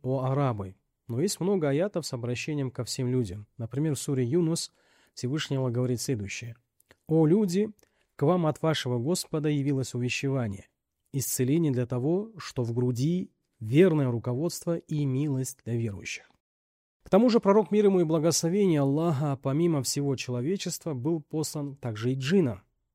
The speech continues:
О том, как джинны становились мусульманами, вы можете узнать из материала на нашем сайте. Девятый вопрос. В пятницу лугур намаз женщины читает в своё время или после прихода мужчин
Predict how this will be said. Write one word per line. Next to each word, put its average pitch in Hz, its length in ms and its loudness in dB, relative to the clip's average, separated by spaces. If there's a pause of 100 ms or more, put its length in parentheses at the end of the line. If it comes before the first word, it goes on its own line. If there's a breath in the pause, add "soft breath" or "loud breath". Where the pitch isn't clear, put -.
(220)
О 117 80 -8
том, 175 240 -2
как 143 160 -2
джинны 147 380 0
становились 127 560 -4
мусульманами, 139 760 0 (380)
вы 151 240 4
можете 143 500 0
узнать 117 440 -4
из 110 120 -6
материала 131 640 -4 (320 soft breath)
на 104 100 -6
нашем 110 540 -8 (180)
сайте. - 560 -8 (1000)
Девятый 127 500 0
вопрос. 113 440 -8 (520)
В - 160 -20
пятницу 190 720 -2 (240)
лугур 156 420 2
намаз 147 300 2
женщины 143 500 0
читает 143 480 0
в - 40 -6
своё 123 260 0
время 151 520 0
или 180 280 2
после 170 420 -2
прихода 135 480 -4
мужчин 143 560 -4